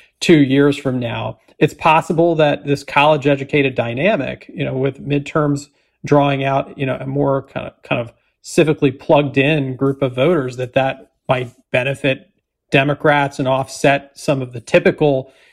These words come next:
you know, anti, uh, presidential party dynamics of a first term midterm, but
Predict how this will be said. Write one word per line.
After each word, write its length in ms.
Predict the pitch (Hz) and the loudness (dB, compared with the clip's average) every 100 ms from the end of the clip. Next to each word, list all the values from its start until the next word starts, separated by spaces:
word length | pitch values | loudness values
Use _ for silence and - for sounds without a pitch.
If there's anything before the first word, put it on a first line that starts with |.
| _ | _
you 80 | 147 | 0
know, 160 | 131 | 0
anti, 800 | - 147 147 143 160 135 131 131 123 _ _ _ _ | -2 0 0 2 2 2 0 -4 -8 _ _ _ _
uh, 360 | - 123 120 127 - - - - - - 180 - | -4 -4 -6 -10 -14 -20 -20 -20 -20 -14 -14 -2
presidential 800 | - 147 143 143 135 - 135 131 | 2 2 2 0 -2 -2 -4 0
party 540 | - 143 135 131 131 156 | 2 2 2 -4 -8 -4
dynamics 680 | 139 131 131 143 156 131 147 | -2 0 0 2 0 -2 -4
of 120 | 123 | -4
a 60 | |
first 300 | 117 147 135 | -4 -4 -4
term 240 | - 139 131 | -4 -2 0
midterm, 480 | 160 165 135 120 120 | -2 -2 -6 -4 0
but 280 | 143 143 | 0 0